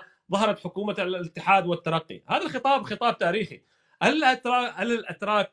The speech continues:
نسوا تاريخهم؟ هم لاجئون في أوروبا ما يقارب من مئة عام. هل نسوا؟ هم أول من بدأ باللجوء هم الأتراك.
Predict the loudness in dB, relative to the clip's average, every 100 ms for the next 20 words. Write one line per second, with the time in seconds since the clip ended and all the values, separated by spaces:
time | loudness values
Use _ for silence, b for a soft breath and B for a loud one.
0 | -4 0 0 0 -2 2 2 2 -2 -4
1 | -4 -4 -2 0 0 0 2 2 -2 -8
2 | -6 -6 -8 -10 -4 -4 -2 -2 -2 -4
3 | -4 -4 -4 -6 -10 -10 -8 -2 0 0
4 | -2 _ b b b -2 -2 0 -2 -2
5 | -2 -4 -10 -4 0 2 2 0 0 -4
6 | -2 -4 -2 -2 -4 -6 -6 -4 -4 -4
7 | -4 -4 -6 -2 0 2 0